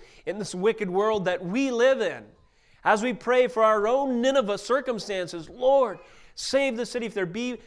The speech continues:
but ten righteous." And we could pray further, "Let those ten righteous, uh, encourage and spread the word to their neighbors." We beseech you on behalf of your glory to be long-suffering so that more might come into the kingdom.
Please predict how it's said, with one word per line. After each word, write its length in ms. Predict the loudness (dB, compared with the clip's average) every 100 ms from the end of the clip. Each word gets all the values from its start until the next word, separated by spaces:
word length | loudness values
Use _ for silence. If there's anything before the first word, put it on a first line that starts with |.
| -6
but 480 | 4 4 4 -8 -18
ten 300 | -4 -2 -2
righteous." 460 | -2 -2 -4 -8 -8
And 140 | -10 -12 -20 -10
we 80 | -4
could 180 | -4 -2
pray 180 | -2
further, 360 | 0 0 0 0
"Let 260 | -2 0 4
those 300 | 4 4 -6
ten 260 | -4 -4
righteous, 540 | -2 -4 -4 -8 -8 -14 -20 _ _
uh, 160 | -6 -2
encourage 580 | -2 -4 -4 -2 -2 -4
and 180 | -6
spread 400 | -10 -8 -2 0
the 80 | 0
word 340 | -2 -2 -2 -4
to 80 | -4
their 140 | -2
neighbors." 760 | 0 0 0 -4 -10 -14 -18 -20 _ _ _ _ _ _ _ _ -6
We 380 | -2 -2 -4 -8 -4
beseech 560 | -4 0 0 0 -2
you 180 | -6 -2
on 120 | -2
behalf 440 | -2 -4 0 0 0
of 120 | -4
your 100 | -4
glory 320 | -2 -2 -2
to 80 | -4
be 140 | -4
long-suffering 960 | -2 2 4 4 2 -4 -4 -4 -4 -6 -8 -18
so 160 | -4 0
that 120 | 0
more 440 | 0 2 4 2
might 300 | 2 -2 -6
come 260 | -8 -8 -8
into 640 | -8 -8 -8 -12 -14 -14 -16
the 80 | -16
kingdom. 520 | -12 -10 -10 -12 -16